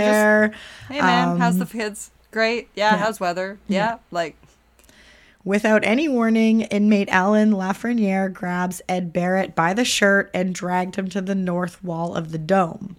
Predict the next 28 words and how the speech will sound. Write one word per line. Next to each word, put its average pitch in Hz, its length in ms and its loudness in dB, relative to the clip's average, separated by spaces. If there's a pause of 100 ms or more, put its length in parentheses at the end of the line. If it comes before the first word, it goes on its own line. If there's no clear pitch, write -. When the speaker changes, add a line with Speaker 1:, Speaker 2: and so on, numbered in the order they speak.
(300)
Speaker 1:
Ed 180 220 -2
Barrett 180 320 -2
attempted 175 420 -6
to 165 60 -8
fight - 320 -6
back, 214 480 4 (420)
but 185 320 2
inmate 190 400 -2
Robert 165 480 -6
Adams 202 600 2
grabbed 185 480 -4
a 190 160 0
foam-free 202 1040 0
fire 247 480 2
extinguisher 185 840 -4
and 175 160 -4
threatened 214 680 -2
to 196 140 -4
spray 190 520 -2
it 214 60 2
in 214 120 2
his 208 200 0
face 185 440 -2
if 175 140 -6
he 185 120 -8
didn't 170 280 -4
back 160 300 -4
down. - 420 -10